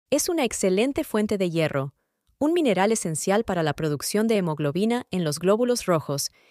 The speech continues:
y el transporte de oxígeno a través del cuerpo. El hierro es necesario para el metabolismo energético, la función cognitiva y la salud del sistema inmunológico. La deficiencia de hierro puede causar anemia,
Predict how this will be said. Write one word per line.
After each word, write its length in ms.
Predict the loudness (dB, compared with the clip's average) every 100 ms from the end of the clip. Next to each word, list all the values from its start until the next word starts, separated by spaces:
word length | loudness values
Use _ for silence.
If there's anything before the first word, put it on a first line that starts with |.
| _ -2
y 120 | 2
el 100 | 4
transporte 560 | 2 -2 0 -2 0 0
de 80 |
oxígeno 560 | 0 0 -4 -4 -6 -4
a 120 | -4 -2
través 340 | 0 0 0
del 140 | -2
cuerpo. 480 | 0 -2 -2 -6 -6 _ _ _ _ _ _ _ _ _ -2
El 180 | 0
hierro 420 | 4 2 2 -2 -4
es 180 | -4 -2
necesario 600 | -2 -2 -2 0 0 0
para 180 | -2 -2
el 80 | -2
metabolismo 640 | -2 -2 0 0 -2 -2
energético, 720 | -2 -2 -2 -2 -2 -6 -6 _ _ _ -2
la 140 | 0
función 420 | 0 -2 -2 -2
cognitiva 720 | -2 -2 -2 -2 -2 -2 -4 _
y 120 | -2
la 100 | 0
salud 340 | 0 -2 -2 0
del 180 | 0 -2
sistema 440 | -4 -2 0 0
inmunológico. 840 | 0 0 2 0 -2 -6 -4 -6 _ _ _ _ _ _ _ _ 0
La 160 | 2
deficiencia 600 | 2 0 -4 -2 0 0
de 120 | 0
hierro 420 | 2 2 2 -4 -4
puede 240 | 0 0 0
causar 400 | -2 -2 -2 0
anemia, 480 | 0 -2 -2 -4